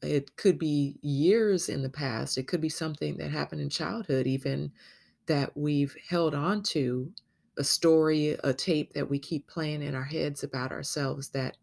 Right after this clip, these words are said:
is actually no longer true, a paradigm that's no longer the case. So, you know, as I mentioned in a, a prior episode, episode number two,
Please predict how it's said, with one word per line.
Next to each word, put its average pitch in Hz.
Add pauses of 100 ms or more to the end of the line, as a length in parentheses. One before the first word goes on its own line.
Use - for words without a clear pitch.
(460)
is 151
actually 143
no 151
longer 143
true, 147
a -
paradigm 143
that's 131
no 143
longer 139 (440)
the -
case. - (1120)
So, 127 (480)
you 165
know, 147
as 143 (300)
I 135
mentioned 156
in 143
a, 139
a 139
prior 147
episode, 151 (140)
episode 147
number 139
two, -